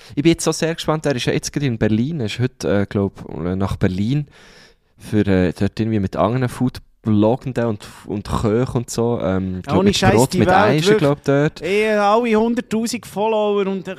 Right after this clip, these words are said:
Speaker 1: Ja.
Speaker 2: was da, hey, es
Speaker 1: Und er
Speaker 2: nimmt
Speaker 1: hat
Speaker 2: mich
Speaker 1: sich
Speaker 2: Wunder, welches
Speaker 1: Ich mein,
Speaker 2: Deutsches rauspackt.
Speaker 1: eben,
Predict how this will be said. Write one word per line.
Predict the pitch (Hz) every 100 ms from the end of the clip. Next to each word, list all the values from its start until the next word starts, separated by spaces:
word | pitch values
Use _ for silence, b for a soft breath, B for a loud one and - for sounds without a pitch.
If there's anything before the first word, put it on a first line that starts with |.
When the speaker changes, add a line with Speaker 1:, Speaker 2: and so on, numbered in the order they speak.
| 123
Speaker 1:
Ja. | 123 131 117 92
Speaker 2:
was | 190 185 185 165 -
da, | 202 185 B B -
hey, | 180
es | -
Speaker 1:
Und | 117
er | 143
Speaker 2:
nimmt |
Speaker 1:
hat | 208
Speaker 2:
mich | 196
Speaker 1:
sich | 214
Speaker 2:
Wunder, | 220 220 156 - _ b -
welches | 175 226 151
Speaker 1:
Ich | 165
mein, | 180
Speaker 2:
Deutsches | 190 208
rauspackt. | 226 226 - 147 151 147
Speaker 1:
eben, | 139